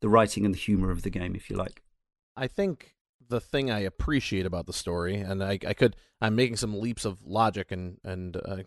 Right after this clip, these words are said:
Speaker 2: and doing some, uh, supposition here, but they, it seems like they knew the story. It, it feels like the developer knows the story is not what you're there for, and it wears that pretty plainly on its face, and in, in the way it kinda nods to,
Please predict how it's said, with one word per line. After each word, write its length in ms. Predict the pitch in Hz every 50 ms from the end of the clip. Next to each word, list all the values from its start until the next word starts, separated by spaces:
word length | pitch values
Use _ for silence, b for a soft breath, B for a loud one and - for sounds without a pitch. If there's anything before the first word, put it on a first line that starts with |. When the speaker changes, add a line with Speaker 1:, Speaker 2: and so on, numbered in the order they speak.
| - -
Speaker 2:
and 160 | - 95 92
doing 220 | 90 104 104 95 -
some, 340 | - - - 104 95 90 - _ _ _ _ _ _ _ -
uh, 200 | 98 95 92 90
supposition 540 | - 117 104 - 104 98 104 98 - 101 95
here, 220 | 101 98 98 95
but 240 | 92 98 95 90 - _ _ _ _ -
they, 500 | 117 107 104 104 101 101 101 98 98 98 _ _ _ _ _ _ _ _ _ _ _ _ -
it 120 | 143 -
seems 220 | - 185 190 180 160
like 160 | 165 147 -
they 140 | 147 139 131
knew 340 | 123 120 120 120 123 123
the 120 | 117 113 113
story. 720 | - - - 117 110 110 107 107 110 110 110 110 107 - _
It, 140 | - - 117 -
it 80 | 131 -
feels 280 | - 196 208 220 196 165
like 120 | 160 131
the 60 | 131 123
developer 360 | 120 113 127 123 120 120 113
knows 320 | 110 107 104 104 101 101
the 80 | 104 101
story 380 | - - - 104 101 101 98
is 140 | 95 92 -
not 180 | 104 95 95 -
what 140 | - 92 92
you're 100 | 98 92
there 180 | 90 87 98
for, 300 | - - 117 120 123 135 - _ _ _ _ _ _ _ -
and 220 | 131 120 113 110
it 140 | 107 - -
wears 500 | - 143 117 107 107 117 110 113 117 101
that 180 | 123 117 113 -
pretty 180 | - 123 107
plainly 440 | 104 - - 110 107 107 107 110 107
on 120 | 104 101 104
its 120 | 98 -
face, 380 | - 107 101 101 101 98 - - -
and 380 | - 104 98 95 98 98 95 92
in, 320 | - - 101 107 104 104 -
in 100 | 104 107
the 80 | 104 98
way 160 | 104 104 101
it 60 | -
kinda 220 | - 113 104 101
nods 560 | 101 98 98 98 95 98 95 95 92 - - -
to, 360 | - - 110 98 98 95 92